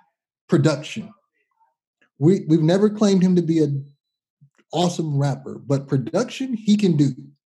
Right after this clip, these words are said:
So he brought to the table, "I'm going to produce something.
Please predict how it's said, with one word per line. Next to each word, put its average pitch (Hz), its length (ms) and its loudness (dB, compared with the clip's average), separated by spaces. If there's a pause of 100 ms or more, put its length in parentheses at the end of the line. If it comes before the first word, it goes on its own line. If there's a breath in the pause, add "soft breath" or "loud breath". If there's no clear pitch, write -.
(1300)
So 151 500 0 (960)
he 254 360 2
brought 175 340 -4
to 180 80 -2
the 151 120 -2
table, 147 480 0
"I'm 196 180 2
going 190 220 6
to 170 120 -2
produce 170 880 2
something. 226 960 0